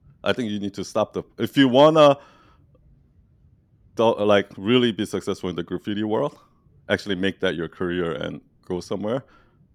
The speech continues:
you have to give up the foster care. You have to give up the, the other stuff that, you have to give up the podcast for now. You have to give up maybe even, you know, spending too much time on social media. Like, you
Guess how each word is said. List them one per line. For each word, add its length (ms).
you 120
have 180
to 100
give 180
up 140
the 80
foster 380
care. 280
You 140
have 180
to 100
give 200
up 220
the, 280
the 140
other 300
stuff 400
that, 220
you 140
have 120
to 80
give 140
up 100
the 100
podcast 440
for 120
now. 280
You 140
have 160
to 100
give 180
up 220
maybe 260
even, 480
you 100
know, 100
spending 320
too 100
much 220
time 240
on 80
social 320
media. 320
Like, 260
you 160